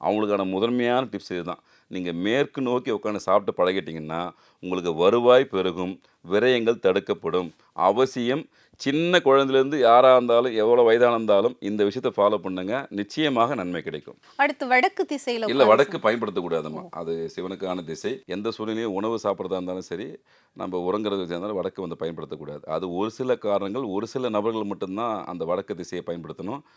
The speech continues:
Speaker 1: நம்ம, நம்மளை போன்ற சராசரி மனிதர்களோ இல்லத்தரசிகளோ யாருமே வடக்கு திசையை எந்த சூழ்நிலையும் நம்ம பயன்படுத்தக்கூடாது. அது வேறு சில விஷயத்துக்கு மட்டும்தான் வடக்கு திசை பயன்படும். அதனால சூழ்நிலையை பொறுத்து நீங்க இதெல்லாம் நம்மளே ஆல்டர் பண்ணிக்கலாம். அப்ப இந்த திசைகளுக்கான முக்கியத்துவம்,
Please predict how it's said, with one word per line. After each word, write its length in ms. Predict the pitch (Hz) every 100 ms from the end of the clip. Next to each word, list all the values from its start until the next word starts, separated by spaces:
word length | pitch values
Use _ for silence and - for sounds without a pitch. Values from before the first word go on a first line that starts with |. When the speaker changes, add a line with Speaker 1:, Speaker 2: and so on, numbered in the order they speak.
| _ _ _
Speaker 1:
நம்ம, 280 | - 113 117
நம்மளை 260 | 113 120 131
போன்ற 360 | 120 123 127
சராசரி 460 | 113 107 117 113 110
மனிதர்களோ 480 | 104 104 101 101 113
இல்லத்தரசிகளோ 460 | 110 110 98 95 90
யாருமே 540 | 90 95 107 110 85 -
வடக்கு 300 | 90 107 104
திசையை 520 | 87 - 101 85 73
எந்த 260 | 90 117 120
சூழ்நிலையும் 380 | - 101 101 95
நம்ம 100 | 82
பயன்படுத்தக்கூடாது. 880 | 92 87 85 - - 95 98 78 - _ _ _ _ -
அது 220 | 95 95
வேறு 720 | 92 123 147 143 123 107 98
சில 220 | 92 113 110
விஷயத்துக்கு 360 | 101 117 107
மட்டும்தான் 480 | 98 85 90 110 123
வடக்கு 320 | 90 104 101
திசை 240 | 85 90 92
பயன்படும். 500 | 85 90 85 90 -
அதனால 280 | 98 113 101
சூழ்நிலையை 400 | 123 131 110 104
பொறுத்து 320 | 95 87 131
நீங்க 160 | 117
இதெல்லாம் 240 | 117 135 143
நம்மளே 220 | 139 151
ஆல்டர் 220 | 139 131 117
பண்ணிக்கலாம். 360 | 117 98 82 _ -
அப்ப 200 | 90 104
இந்த 240 | 101 85
திசைகளுக்கான 600 | 131 180 175 170 143 139
முக்கியத்துவம், 640 | 113 117 151 151 120 123